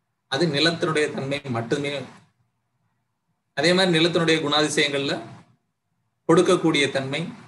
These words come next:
நிபந்தனை இல்லாம கொடுக்கக்கூடிய தன்மை, பொறுமையின் அடையாளம், போதும் என்பதன் வெளிப்பாடு, இதெல்லாம் நிலத்தன்மைகள் நிறைவா இருக்கிறவங்ககிட்ட நாம காண முடியும். நம்மளை சுற்றி இருக்கிற அத்தனை பொருட்கள்,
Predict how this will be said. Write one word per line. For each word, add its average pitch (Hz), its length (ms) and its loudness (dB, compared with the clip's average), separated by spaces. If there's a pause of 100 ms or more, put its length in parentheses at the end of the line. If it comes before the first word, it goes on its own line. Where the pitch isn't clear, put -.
(400)
நிபந்தனை 160 400 0
இல்லாம 151 420 -2
கொடுக்கக்கூடிய 139 560 0
தன்மை, 135 300 -4 (1040)
பொறுமையின் 160 440 2
அடையாளம், 139 480 0 (840)
போதும் 165 360 4
என்பதன் 147 360 -2
வெளிப்பாடு, 135 460 -2 (100)
இதெல்லாம் 180 360 2
நிலத்தன்மைகள் 156 600 -2 (160)
நிறைவா 156 320 2
இருக்கிறவங்ககிட்ட 135 560 -2 (600)
நாம 131 200 -4
காண 127 240 -2
முடியும். 123 380 -4 (1000)
நம்மளை 165 180 4
சுற்றி 180 260 0
இருக்கிற 190 260 4
அத்தனை 190 360 2
பொருட்கள், 160 500 0